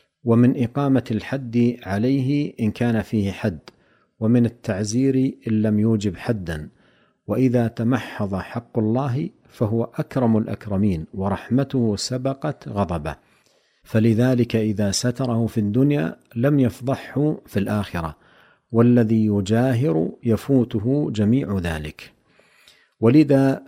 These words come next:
جاء في الحديث كما تقدم عن النبي صلى الله عليه وسلم أنه قال: لا يستر الله على عبد في الدنيا إلا ستره الله يوم القيامة.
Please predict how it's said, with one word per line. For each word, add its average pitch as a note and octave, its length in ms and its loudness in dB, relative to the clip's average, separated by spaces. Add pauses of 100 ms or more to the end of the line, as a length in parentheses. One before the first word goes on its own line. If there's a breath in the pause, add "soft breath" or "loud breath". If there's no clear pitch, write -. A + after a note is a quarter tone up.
جاء B2 340 0
في - 100 -8
الحديث A#2 540 -2
كما G#2 340 0
تقدم F#2+ 640 -4 (320)
عن A2 160 0
النبي G#2+ 540 2
صلى A2+ 260 -2
الله G#2 460 0
عليه G2+ 420 -2
وسلم G#2 600 0
أنه G2+ 640 0
قال: C3+ 280 -2 (460 soft breath)
لا B2+ 280 2
يستر A#2 500 -2
الله G2+ 460 -2
على G#2 220 -4
عبد A#2+ 520 -2
في - 120 -4
الدنيا C3+ 520 0 (480 soft breath)
إلا A2+ 500 2 (180)
ستره A2 580 -4
الله G2+ 600 -2 (140)
يوم G2 340 0
القيامة. F#2 920 -6